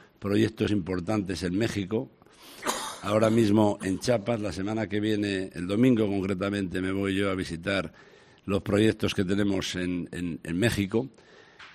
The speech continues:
Y desde luego que lo que hacemos es, pues, eh, ayudar también un poco a los países que nos están dando buena acogida. Y estamos llevando agua saludable a las escuelas en Chiapas y la verdad es que es una satisfacción poder ir y comprobar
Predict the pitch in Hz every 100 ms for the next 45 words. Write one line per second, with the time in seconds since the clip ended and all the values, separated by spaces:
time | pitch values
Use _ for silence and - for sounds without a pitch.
0 | _ - 113 104 110 127 135 139 - 131
1 | 131 120 107 92 131 139 120 135 120 113
2 | 107 - 95 92 - 107 113 165 131 107
3 | 104 110 98 90 98 101 95 - 98 92
4 | 87 95 92 92 - 101 98 92 87 90
5 | 85 78 - 90 73 71 80 85 - 113
6 | 113 104 110 110 107 104 104 107 107 -
7 | 107 104 107 110 104 95 87 - 107 104
8 | 92 87 107 98 117 110 - - - -
9 | - - 104 101 101 117 113 101 110 104
10 | 98 95 87 95 90 107 92 98 98 95
11 | 110 101 95 90 92 98 101 101